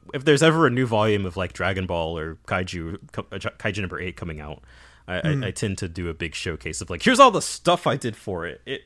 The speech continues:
Speaker 1: nearly
Speaker 2: Yeah,
Speaker 1: killed
Speaker 2: I,
Speaker 1: me."
Speaker 2: I know you also retweet a bunch of industry stuff, so it can
Speaker 1: Yeah.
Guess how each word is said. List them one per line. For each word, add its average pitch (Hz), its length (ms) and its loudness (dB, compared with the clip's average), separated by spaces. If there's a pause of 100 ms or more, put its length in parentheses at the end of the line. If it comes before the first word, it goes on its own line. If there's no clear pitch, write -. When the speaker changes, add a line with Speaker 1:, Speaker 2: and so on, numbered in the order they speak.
(140)
Speaker 1:
nearly 143 240 2
Speaker 2:
Yeah, 117 180 2
Speaker 1:
killed 151 180 4
Speaker 2:
I, 202 60 2
Speaker 1:
me." 226 60 4
Speaker 2:
I 240 120 0
know 285 120 6
you 190 400 6 (480)
also 202 300 6
retweet 165 360 0
a 151 60 4
bunch 147 200 2
of 127 80 -6
industry 151 440 -2
stuff, 110 340 -8
so 135 140 -4
it 127 200 -4
can 156 120 -4
Speaker 1:
Yeah. 101 80 4